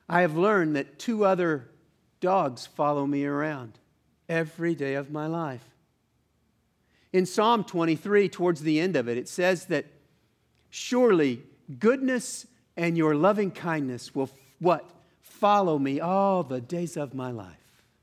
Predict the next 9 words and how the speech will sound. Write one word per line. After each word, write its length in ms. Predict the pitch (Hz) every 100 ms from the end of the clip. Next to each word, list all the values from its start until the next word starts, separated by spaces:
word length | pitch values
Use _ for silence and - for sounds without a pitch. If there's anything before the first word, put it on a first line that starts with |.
| _ _ _ _ _ _ _ _ _ _ _ _ - 147
Goodness 480 | 302 320 214 180
is 140 | 202 160
the 100 | 180
Hebrew 400 | 254 285 247 202
word 420 | 175 165 143 -
tov, 580 | - 254 233 175 127 110 - _ -
T 220 | - 254
O 120 | 220
V. 340 | 160 139 117